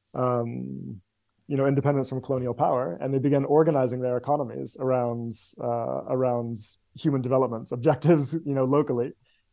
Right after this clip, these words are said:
uh, for the first time ensuring access to universal services and, uh, nutritious food and decent wages, et cetera, et cetera.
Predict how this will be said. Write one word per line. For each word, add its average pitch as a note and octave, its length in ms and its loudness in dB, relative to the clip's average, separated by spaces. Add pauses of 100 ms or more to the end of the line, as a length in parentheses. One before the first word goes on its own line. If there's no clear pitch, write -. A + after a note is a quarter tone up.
uh, C3 180 0
for C#3 120 -4
the C#3+ 80 4
first C#3+ 280 2
time C3 240 0
ensuring B2 640 -2
access B2+ 300 -4
to B2+ 100 -10
universal B2 400 -4
services A#2+ 680 -4
and, B2+ 360 -6 (180)
uh, B2+ 360 -10
nutritious C3+ 480 -4
food B2 420 -2
and A#2 300 -6 (180)
decent C3 280 -4
wages, B2 320 -2
et A#2+ 60 -12
cetera, B2 240 -4
et A#2+ 60 -6
cetera. C3 340 -4